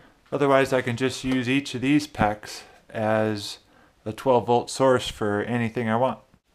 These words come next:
For example, here's a motorcycle headlamp hooked up to the twelve volt source. That might be useful as a sort of floodlight. Here's what the soldering looks like on the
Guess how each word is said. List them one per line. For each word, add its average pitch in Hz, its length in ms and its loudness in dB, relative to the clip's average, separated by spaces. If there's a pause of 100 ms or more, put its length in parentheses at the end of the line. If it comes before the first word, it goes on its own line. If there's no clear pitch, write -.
(1080)
For 120 240 -4
example, 120 680 2
here's 139 380 -2
a 117 100 2
motorcycle 139 880 2
headlamp 160 720 0 (360)
hooked - 280 -6
up 139 240 4
to 127 380 0
the 117 120 -2
twelve 135 440 2
volt 131 260 4
source. - 540 2 (840)
That 127 160 -6
might 131 280 -2
be 123 80 0
useful 127 580 2
as 110 180 2
a 107 80 -2
sort 110 280 -2
of 98 100 -4
floodlight. 127 560 2 (960)
Here's 196 240 2
what 170 160 6
the 123 100 -2
soldering 120 720 4
looks 104 360 -2
like 110 320 -2 (440)
on 104 380 -8
the 95 240 -6